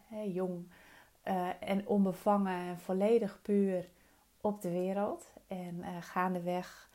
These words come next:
ja, door alles wat er in ons leven, eh, gebeurt, wat ons wordt geleerd, eh, afhankelijk van de omgeving waarin je opgroeit, eh, wordt het ons vaak afgeleerd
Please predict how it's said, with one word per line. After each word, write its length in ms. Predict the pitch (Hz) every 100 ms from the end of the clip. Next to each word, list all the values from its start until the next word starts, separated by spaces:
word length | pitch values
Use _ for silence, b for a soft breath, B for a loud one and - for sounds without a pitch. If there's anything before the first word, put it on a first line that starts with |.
| b b b b
ja, 220 | - 233 190
door 140 | 185
alles 320 | - 196 185
wat 200 | 190 190
er 80 | 196
in 140 | 196
ons 140 | 196 190
leven, 760 | 196 190 196 202 185 185 185
eh, 400 | - 185 180 180 196
gebeurt, 840 | - 185 175 196 208 208 214 -
wat 180 | - 185
ons 200 | - 185
wordt 220 | 180 185
geleerd, 840 | - 170 175 190 202 208 208 202 - B B B B B B B B B _
eh, 340 | - 180 180 -
afhankelijk 500 | 175 185 202 202 202
van 200 | 190 180
de 60 |
omgeving 520 | 185 - 190 190 180
waarin 220 | 175 175 175
je 120 | 165
opgroeit, 840 | 208 202 - 190 185 180 180 - -
eh, 100 | 180 170 170 170
wordt 200 | 226 262
het 120 | 254
ons 220 | 202 190
vaak 400 | - 196 180 -
afgeleerd 920 | - 240 - - 190 190 185 180 -